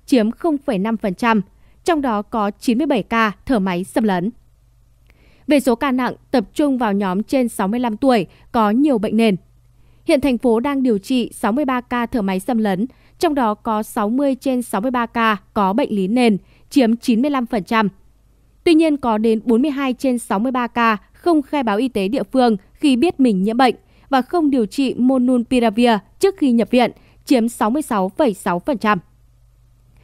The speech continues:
Về kết quả triển khai bảo vệ người thuộc nhóm nguy cơ cao, tính đến chiều ngày mười sáu tháng ba,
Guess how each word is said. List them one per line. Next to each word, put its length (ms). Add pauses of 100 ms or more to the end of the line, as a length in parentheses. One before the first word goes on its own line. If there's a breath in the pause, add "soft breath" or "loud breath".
(300 soft breath)
Về 120
kết 180
quả 180
triển 260
khai 200
bảo 180
vệ 140
người 320
thuộc 260
nhóm 280
nguy 120
cơ 180
cao, 300 (480 soft breath)
tính 160
đến 260
chiều 240
ngày 140
mười 120
sáu 220
tháng 180
ba, 260